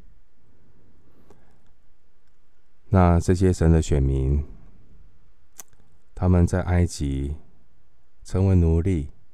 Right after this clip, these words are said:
除了真的是苦不堪言到一个地步，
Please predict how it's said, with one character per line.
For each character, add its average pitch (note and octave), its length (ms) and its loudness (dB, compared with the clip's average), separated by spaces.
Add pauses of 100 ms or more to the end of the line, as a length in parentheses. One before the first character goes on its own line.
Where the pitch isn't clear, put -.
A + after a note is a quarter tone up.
(1900)
除 D#2+ 200 -2
了 D#2+ 120 2
真 E2+ 220 4
的 D#2+ 140 2
是 D2+ 540 -2
苦 D2 200 -6
不 E2 140 0
堪 E2 280 2
言 C#2 220 -2
到 D2 180 -4
一 C#2+ 60 -4
个 C#2+ 140 -6
地 D2+ 300 -4
步， D2+ 300 -4